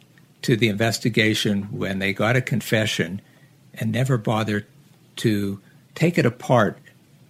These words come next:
to see if it's a bona fide confession. This case has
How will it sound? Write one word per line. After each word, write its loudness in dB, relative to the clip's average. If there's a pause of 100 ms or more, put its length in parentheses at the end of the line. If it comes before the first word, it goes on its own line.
to 0
see 0
if -6
it's -4
a 0
bona 0
fide -4 (360)
confession. -2 (1600)
This 6
case 2
has -2